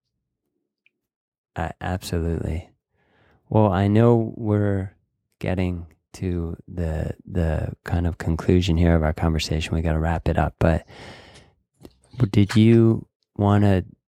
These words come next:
say any, like, a-, any kind of final points or reflections at this point, just on grieving and, or also for our audience, like, uh, for people who may be struggling with this, struggling with grief, like, what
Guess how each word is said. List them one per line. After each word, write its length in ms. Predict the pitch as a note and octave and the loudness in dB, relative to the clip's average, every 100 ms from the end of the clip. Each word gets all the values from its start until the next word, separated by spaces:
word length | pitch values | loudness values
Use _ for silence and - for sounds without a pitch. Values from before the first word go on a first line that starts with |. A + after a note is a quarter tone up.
| _ - | _ -12
say 280 | - F#2+ | -2 0
any, 280 | F#2+ G2 F#2+ | 2 2 2
like, 220 | E2+ E2 - - | 0 -2 -8 -4
a-, 160 | G2+ - | -2 0
any 280 | A2 A2+ A2 | 2 2 2
kind 220 | G2+ G2 | 0 -2
of 80 | - | -2
final 380 | F#2 F2+ E2 | -2 0 -2
points 560 | D#2+ - G2+ G2+ G2 - | -4 -2 2 4 2 2
or 40 | |
reflections 800 | F2 E2+ - F#2 F2+ - F#2 F#2+ | 2 0 0 0 0 0 0 0
at 120 | F#2 | 0
this 140 | F#2 G2 | 0 0
point, 320 | - G2+ F#2+ | 2 2 2
just 160 | F#2 - _ _ _ _ _ _ - | -2 -4 _ _ _ _ _ _ -2
on 480 | F#2 F#2 F#2+ F#2 - | 2 2 2 -2 -4
grieving 640 | - F2+ F#2 F2+ F2 F2 | 0 2 4 2 0 0
and, 280 | E2 D2+ D#2+ - _ - - - | -2 -4 -8 -12 _ -20 -20 -4
or 140 | G2 G2 | 2 2
also 640 | G2+ A2 - G#2 G2+ G2 _ | 4 2 2 2 2 -2 _
for 180 | - | -2
our 220 | F#2+ F#2+ F2+ | 2 2 0
audience, 500 | - G2 F#2+ D2 D2+ | 0 0 0 -4 -4
like, 140 | F2 E2 | -2 0
uh, 160 | E2 | -2
for 220 | - - F2 | -2 -4 -2
people 360 | - G#2+ G#2 | 0 2 2
who 120 | F2 F2+ | 2 2
may 200 | F2 F2 | 2 0
be 120 | F2 | -2
struggling 640 | - - E2 F2 D#2 C#2+ | -2 -2 0 0 -2 -4
with 140 | D2 | -8
this, 360 | D2 - - - _ - - - _ - | -8 -8 -10 -12 _ -20 -20 -20 _ -10
struggling 460 | - F#2+ F2+ F#2 | -2 0 2 4
with 180 | F#2 F2+ | 4 4
grief, 420 | G2 E2+ D2 - | 2 2 2 -2
like, 200 | E2 E2 | -4 -2
what 480 | E2 E2 F2 F2+ F#2+ | -2 0 2 2 0